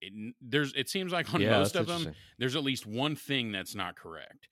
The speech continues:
Speaker 1: So I don't know if it's just the town I live in and the kids that work at these restaurants are just asshole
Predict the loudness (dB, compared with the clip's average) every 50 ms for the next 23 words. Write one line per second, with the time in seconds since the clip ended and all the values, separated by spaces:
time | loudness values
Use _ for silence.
0 | -20 -20 -20 -14 -8 -4 -4 0 4 4 4 6 4 2 0 0 0 0 0 0
1 | 0 -2 -4 -6 -6 -6 -8 -8 -8 -10 -8 -4 0 0 0 0 0 -2 -2 -2
2 | -2 -4 -2 0 0 0 0 -2 -4 -4 -6 -6 -6 -6 -8 -10 -12 _ _ _
3 | _ _ _ _ -6 -6 -4 0 2 2 2 2 2 0 2 2 2 0 0 0
4 | -2 -2 -2 -4 -4 -2 -2 -2 -2 -2 -4 -4 -4 -2 -2 -2 -2 -4 -6 -12
5 | -14 -14 -14 -12 -8 -6 -6 -6 -6 -6 -8 -8 -10 -10 -12